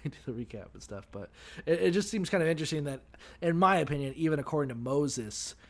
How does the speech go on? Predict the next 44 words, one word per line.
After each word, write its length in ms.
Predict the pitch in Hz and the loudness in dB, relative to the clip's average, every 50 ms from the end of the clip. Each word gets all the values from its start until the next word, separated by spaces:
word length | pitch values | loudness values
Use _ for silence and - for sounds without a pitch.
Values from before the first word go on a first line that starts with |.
| - - - - - - - - - - | -20 -20 -20 -20 -20 -20 -20 -14 -6 -4
everything 480 | 147 151 156 160 151 - 160 147 135 120 | -2 0 0 0 0 -2 -2 -4 -4 -4
pre-Abraham 840 | - - 170 170 143 - 143 156 156 131 135 123 123 131 120 117 113 | -4 -2 -2 -2 0 0 0 0 0 0 -2 -4 -4 -4 -6 -6 -6
seems 260 | - - 180 196 180 170 | -4 -2 0 2 4 4
almost 300 | 175 170 165 151 - 139 | 4 4 4 2 -2 -4
irrelevant. 640 | 120 110 127 135 117 101 - - - - - - - - - - - - - - - - - - - - - - - | -6 -4 -4 -6 -6 -8 -12 -18 -20 -20 -20 -20 -20 -20 -20 -20 -20 -20 -20 -20 -20 -20 -20 -20 -20 -20 -18 -10 -8
Like, 180 | 123 127 123 - - | -6 -6 -6 -6 -4
I 100 | 127 139 | -4 -2
don't 140 | 143 139 139 | -2 -2 -4
even 120 | 131 127 | -6 -6
know 100 | 127 120 | -6 -8
that 120 | 120 107 - | -8 -8 -8
they 100 | 120 110 | -10 -10
cared. 420 | - - - 113 95 87 85 82 | -10 -10 -10 -10 -10 -10 -12 -12
You 80 | 101 101 | -12 -12
know, 60 | 101 107 113 | -10 -10 -8
there, 180 | 113 127 139 139 | -6 -6 -4 -4
there 140 | 131 147 151 | -2 0 2
was 220 | 156 180 185 190 | 4 4 4 4
a 60 | 185 | 4
guy 300 | 165 170 165 160 160 160 156 | 4 4 4 6 6 4 4
who 80 | 147 | 2
lived 160 | 143 156 151 | 2 0 0
in 60 | 156 156 | 0 -2
the 80 | 151 | -2
desert. 560 | 139 147 143 143 139 123 135 139 135 117 107 - | -2 -2 -2 -2 -2 -2 -4 -4 -6 -6 -8 -6
God 260 | 139 135 139 135 123 | -4 -2 -2 -4 -4
gave 180 | 139 139 135 127 | -4 -4 -4 -4
him 120 | 120 117 | -6 -8
favor, 580 | - - 127 127 123 113 117 117 117 117 101 - - - - - - - - | -10 -8 -6 -6 -6 -6 -8 -8 -10 -10 -12 -14 -18 -20 -20 -20 -20 -18 -14
and 160 | 107 110 110 | -12 -10 -8
then 520 | 113 110 110 107 107 104 104 104 104 104 - 104 | -8 -8 -8 -8 -8 -8 -8 -10 -10 -12 -10 -6
he 180 | 117 139 139 | -4 -2 -2
made 180 | 131 143 139 127 | -2 -4 -6 -8
a 60 | 123 | -8
covenant 380 | - - 156 143 127 131 127 117 | -4 -2 -2 -2 -2 -4 -8 -6
with 120 | 120 135 | -4 -2
Abraham, 600 | 160 165 143 147 139 127 151 147 139 135 135 127 127 | -2 0 0 -2 -2 -2 -2 -2 -4 -4 -6 -6 -8
and 80 | 120 | -8
then 80 | 123 123 | -10 -10
he 60 | 127 | -10
made 120 | 123 123 117 | -10 -10 -10
a 20 | |
covenant 280 | - - 127 113 113 110 | -10 -10 -10 -10 -10 -12
with 100 | 107 | -12